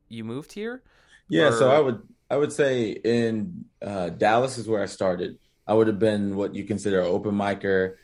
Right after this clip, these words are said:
Speaker 2: I just started getting booked. So <laughs> it's, your timing is, you can feel like it's the worst timing, but I think it's very helpful in the end.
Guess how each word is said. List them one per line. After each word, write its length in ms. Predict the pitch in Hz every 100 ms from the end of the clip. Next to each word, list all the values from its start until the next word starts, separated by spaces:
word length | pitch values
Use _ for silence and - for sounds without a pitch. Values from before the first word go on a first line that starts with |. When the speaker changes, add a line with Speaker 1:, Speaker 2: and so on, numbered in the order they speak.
| _
Speaker 2:
I 120 | 104 113
just 480 | 92 98 120 123
started 440 | - 117 113 101 98
getting 320 | 110 98 95
booked. 480 | 90 98 98 - - _ _
So 720 | - 110 104 95 92 90 - _ -
<laughs> 180 | - -
it's, 300 | - - - - - -
your 160 | 127 104
timing 400 | 127 139 131 110
is, 160 | 95 - -
you 340 | - 90 135
can 520 | 120 110 98 - 101 95
feel 160 | 131
like 160 | 117 104
it's 120 | 104
the 60 | 95
worst 240 | 98 -
timing, 320 | 92 92 92
but 120 | 90
I 80 | 95
think 180 | 95 101
it's 140 | 90
very 160 | 90 90
helpful 360 | 95 90 92 92
in 60 |
the 120 | 85 92
end. 240 | 107